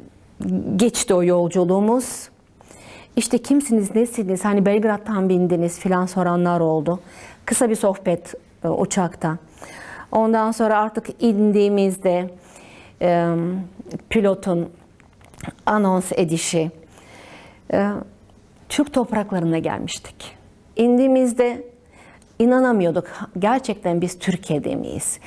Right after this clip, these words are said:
Nihayet artık bizim on bir yıllık çilemiz bitti mi?" Çünkü biz on bir yıl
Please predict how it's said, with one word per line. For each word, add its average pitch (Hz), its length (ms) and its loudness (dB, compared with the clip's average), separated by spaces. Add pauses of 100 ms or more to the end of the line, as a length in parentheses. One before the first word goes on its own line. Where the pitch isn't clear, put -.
(160)
Nihayet 247 640 2
artık 214 480 0
bizim 196 320 2
on 247 300 4
bir 208 120 2
yıllık 190 540 2
çilemiz 180 500 2
bitti - 300 -4
mi?" 143 200 -2 (600)
Çünkü 208 280 0
biz 196 220 0
on 226 260 4
bir 190 120 2
yıl 165 300 0